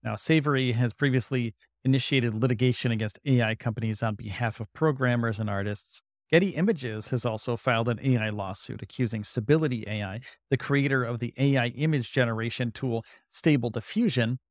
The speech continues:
of training its model on millions of images protected by copyright.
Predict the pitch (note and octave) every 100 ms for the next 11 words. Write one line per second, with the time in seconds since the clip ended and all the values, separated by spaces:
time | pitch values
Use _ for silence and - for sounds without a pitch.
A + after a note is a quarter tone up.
0 | _ _ B2+ - D3 C#3 C#3 C#3+ - A2+
1 | A2 A2 A#2+ A#2 _ _ - D3+ G3 F#3+
2 | E3 F3 E3+ D#3 C#3 B2 C3+ B2+ - C3
3 | - A#2 A2 G#2+ G2+ - A#2 G#2+ G#2 G2